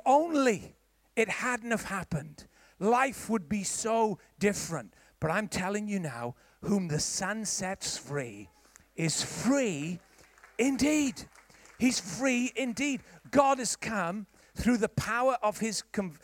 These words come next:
through the power of forgiveness to cut that thing off our lives, to set us free from all of those old things that try to creep in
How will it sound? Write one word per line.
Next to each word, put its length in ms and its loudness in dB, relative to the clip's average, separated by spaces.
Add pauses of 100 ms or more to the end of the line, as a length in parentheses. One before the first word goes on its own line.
(280)
through 400 -2
the 80 0
power 440 0
of 160 0 (160)
forgiveness 640 -2
to 200 -4
cut 260 -2 (100)
that 220 -2
thing 400 -6 (120)
off 440 -2 (280)
our 220 6
lives, 760 0 (800)
to 100 -6
set 340 2
us 200 2
free 280 0
from 320 2
all 280 10
of 100 4
those 360 4
old 280 6
things 600 -4 (440)
that 140 0
try 260 2
to 120 -8
creep 520 -2
in 340 -2